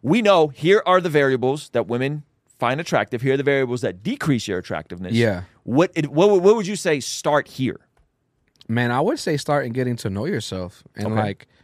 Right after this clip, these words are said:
Speaker 2: just, like, work on yourself. Like, before you try to get it, find interest in somebody else,
Speaker 1: Mm-hmm.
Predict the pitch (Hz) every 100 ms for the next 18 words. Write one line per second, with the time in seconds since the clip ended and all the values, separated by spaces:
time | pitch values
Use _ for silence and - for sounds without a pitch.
0 | _ _ _ _ _ - 135 135 160 143
1 | 113 _ 135 120 131 147 - 131 135 131
2 | 117 92 113 123 113 - 123 107 107 117
3 | 175 202 208 196 156 131 131 - 123 -
4 | 123 120 131 135 127 127 110 98 107 82
5 | - 123